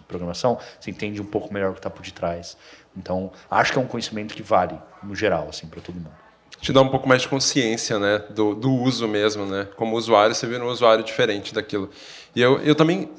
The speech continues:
Speaker 2: costumo dizer, é, eu aprendi a, a programar também quando eu tinha quatorze anos. E eu costumo dizer que muda muito a forma como você encara o mundo, né? Você, a forma como você resolve problemas, por exemplo. Porque, na verdade, eu não tinha noção disso,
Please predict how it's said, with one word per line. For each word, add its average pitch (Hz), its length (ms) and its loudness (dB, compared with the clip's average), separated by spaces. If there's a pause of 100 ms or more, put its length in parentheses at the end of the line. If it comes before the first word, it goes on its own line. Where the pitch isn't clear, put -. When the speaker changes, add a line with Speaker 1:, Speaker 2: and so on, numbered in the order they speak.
(140)
Speaker 2:
costumo 170 480 -2
dizer, 127 560 2
é, 117 380 2
eu 131 100 6
aprendi 139 400 4
a, 110 540 6
a 101 60 -2
programar 113 420 2
também 117 180 -2
quando 117 160 -4
eu 117 60 -2
tinha 127 120 -4
quatorze 120 400 -2
anos. 101 360 0 (440)
E 113 60 0
eu 113 60 4
costumo 139 260 2
dizer 135 240 4
que 143 300 0 (200)
muda 151 360 2
muito 156 280 4
a 165 60 6
forma 147 260 4
como 147 140 2
você 156 140 2
encara 151 500 6
o 165 40 4
mundo, 143 300 4
né? 113 240 4
Você, - 300 -6 (160)
a - 80 -2
forma 127 240 0
como 143 160 0
você 147 140 6
resolve 139 360 6
problemas, 135 440 6
por 139 100 0
exemplo. 110 500 0 (540)
Porque, 127 640 2 (220)
na 135 100 6
verdade, 147 300 8
eu 175 40 6
não 170 80 4
tinha 180 140 4
noção 185 380 6
disso, 160 440 6